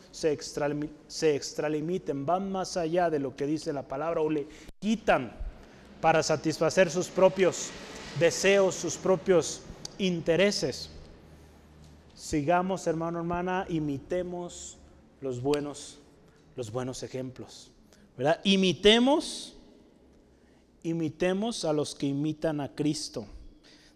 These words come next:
Tengamos cuidado a quién estamos escuchando y a quién estamos siguiendo o imitando. Vea el fruto de estas personas a las que usted sigue.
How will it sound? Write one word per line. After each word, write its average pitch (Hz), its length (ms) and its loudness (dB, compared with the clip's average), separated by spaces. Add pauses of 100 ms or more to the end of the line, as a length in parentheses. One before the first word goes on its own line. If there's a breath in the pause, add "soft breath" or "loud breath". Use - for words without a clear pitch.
Tengamos 202 640 6
cuidado 208 580 6
a 180 160 4
quién 208 280 0
estamos 202 640 2
escuchando 196 880 0
y 180 140 4
a 170 140 2
quién 226 280 0
estamos 208 720 -2 (340 loud breath)
siguiendo 202 540 0
o 175 100 2
imitando. 151 640 -2 (760 loud breath)
Vea 214 280 12
el 220 140 8
fruto 262 480 6
de 226 120 8
estas 208 280 2
personas 190 640 2
a 175 60 4
las 156 180 2
que - 80 -4
usted 160 240 -2
sigue. 156 420 -2